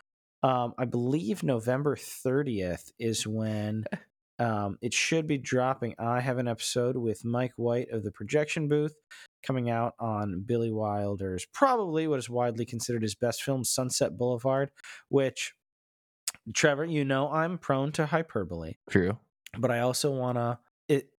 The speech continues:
Speaker 1: I, I wanna give
Speaker 2: So
Speaker 1: art
Speaker 2: disappointed.
Speaker 1: its, uh, I, I don't wanna be too hyperbolic about art, but after revisiting Sunset Boulevard a few times,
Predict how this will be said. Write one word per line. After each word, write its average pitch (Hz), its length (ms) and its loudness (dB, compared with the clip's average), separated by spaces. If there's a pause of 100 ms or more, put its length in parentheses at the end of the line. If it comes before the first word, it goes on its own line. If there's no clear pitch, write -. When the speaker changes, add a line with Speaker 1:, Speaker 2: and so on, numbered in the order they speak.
Speaker 1:
I, 135 80 2
I 127 240 0
wanna 123 240 0
give 113 600 -2 (460)
Speaker 2:
So - 80 -20
Speaker 1:
art 127 320 2
Speaker 2:
disappointed. - 320 -2
Speaker 1:
its, - 440 -2
uh, 123 60 -2 (180)
I, 143 480 2
I 165 40 2
don't 175 100 2
wanna 190 140 -2
be 180 100 0
too 185 200 2
hyperbolic 151 540 2
about 131 240 2
art, 104 340 -2
but 165 380 2 (460)
after 143 380 4
revisiting 131 680 0
Sunset - 420 0
Boulevard 123 480 2
a 110 40 0
few 143 240 0
times, 127 760 0